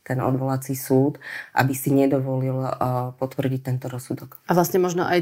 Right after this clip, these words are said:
Speaker 2: tie ďalšie súdy, ktoré ešte len budú rozhodovať o, o tých ďalších neodkladných opatreniach, lebo asi každý ten prípad môže mať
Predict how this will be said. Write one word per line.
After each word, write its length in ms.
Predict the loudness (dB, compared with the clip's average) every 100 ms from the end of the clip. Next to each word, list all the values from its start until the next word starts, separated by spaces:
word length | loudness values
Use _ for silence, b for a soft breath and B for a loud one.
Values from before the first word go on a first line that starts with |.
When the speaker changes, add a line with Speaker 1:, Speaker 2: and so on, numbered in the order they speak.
| 4
Speaker 2:
tie 160 | 4 4
ďalšie 400 | 4 2 2 -4
súdy, 320 | -4 -6 -6
ktoré 320 | -4 2 2 2
ešte 180 | -2 -4
len 160 | -4
budú 160 | -2 0
rozhodovať 720 | 2 2 0 0 0 -2 -4
o, 300 | 0 2 0
o 300 | -6 _ -4 0
tých 160 | 2
ďalších 400 | 4 2 0 -4
neodkladných 540 | -4 -4 -2 0 0 -2
opatreniach, 560 | -4 -4 -4 -4 -4
lebo 240 | -4 -2 -2
asi 320 | -4 -6 -6
každý 320 | 0 0 0
ten 160 | -2 0
prípad 320 | -2 0 0
môže 240 | -2 -4
mať 140 | -2